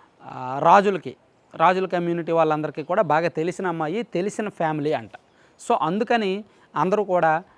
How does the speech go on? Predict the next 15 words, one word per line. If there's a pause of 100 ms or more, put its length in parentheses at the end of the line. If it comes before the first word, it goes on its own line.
(160)
ఆ, (100)
ఆ
వైసీపీలో
క్యాడర్
కావచ్చు,
అక్కడ
ఉన్న
ఆ
కమ్యూనిటీ
పెద్దలు
కావచ్చు, (100)
ఆమె
పేరును (380)
యాక్సెప్ట్
చేశారు